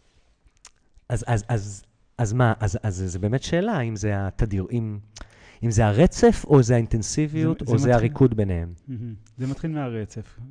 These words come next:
Speaker 2: אנחנו מבינים, אתה מבין, המחקר הזה לא היה מצליח אם הוא...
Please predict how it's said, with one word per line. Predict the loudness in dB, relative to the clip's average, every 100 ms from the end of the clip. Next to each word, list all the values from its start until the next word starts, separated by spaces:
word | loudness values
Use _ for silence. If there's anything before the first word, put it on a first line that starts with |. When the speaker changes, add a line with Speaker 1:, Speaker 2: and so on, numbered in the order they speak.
| -14 -10
Speaker 2:
אנחנו | -10 -8 -8 -6 -6
מבינים, | -2 0 0 -2
אתה | -6
מבין, | -4 -4
המחקר | -6 -6 -4
הזה | -4 -2
לא | -4
היה | -4
מצליח | -6 -8 -10 -8
אם | -8
הוא... | -8 -10